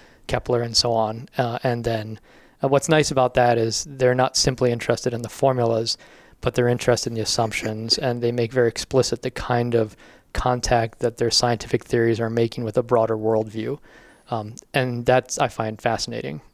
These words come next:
uh, and very thought-provoking. And so I try to bring that into my courses,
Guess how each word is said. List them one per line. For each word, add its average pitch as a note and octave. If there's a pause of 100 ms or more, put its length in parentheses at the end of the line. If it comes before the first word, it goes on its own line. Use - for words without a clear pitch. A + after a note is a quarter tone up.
uh, A#2
and A2+
very A#2+
thought-provoking. A2+ (320)
And A#2+
so B2+
I B2
try E3+
to C#3+
bring C3
that A#2+
into B2
my A2
courses, A2+